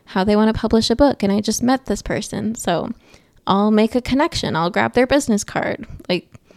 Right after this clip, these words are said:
you never know what would happen. And it's always, like, in my mind, a positive thing to be sharing out things that you're excited about. And so book publishing maybe isn't so top of the mind for most of you out there.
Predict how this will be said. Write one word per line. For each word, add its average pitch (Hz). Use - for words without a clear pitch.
you 214
never 233
know 202
what 190
would -
happen. 285
And 185
it's 247
always, 185
like, 180
in 196
my 190
mind, 175
a 175
positive -
thing -
to -
be 190
sharing 196
out 196
things 170
that -
you're 175
excited -
about. -
And 220
so 190
book 247
publishing 233
maybe 196
isn't -
so 185
top 208
of 185
the 175
mind 170
for 190
most 175
of 202
you 226
out 247
there. 349